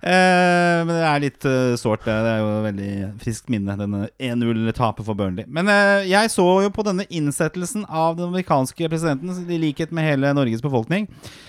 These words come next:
Og så er jeg jo ikke noe særlig fan av, eh, U S A. Jeg synes det blir veldig sånn pompøst, og, um, jeg har vært på idrettsarrangementer i U S A, det blir liksom nasjonalsangen, og det blir veldig sånn,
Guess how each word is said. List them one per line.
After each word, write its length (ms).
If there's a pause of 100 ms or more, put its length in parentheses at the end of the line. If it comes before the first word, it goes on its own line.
(260)
Og 60
så 80
er 140
jeg 20
jo 60
ikke 100
noe 560
særlig 360
fan 360
av, 240
eh, 220 (100)
U 40
S 160
A. 260
Jeg 60
synes 80
det 80
blir 100 (100)
veldig 80
sånn 140
pompøst, 720
og, 480
um, 160
jeg 120
har 120
vært 80
på 140 (120)
idrettsarrangementer 800
i 140
U 20
S 140
A, 160
det 160
blir 100
liksom 240
nasjonalsangen, 800
og 80
det 80
blir 220
veldig 180
sånn, 320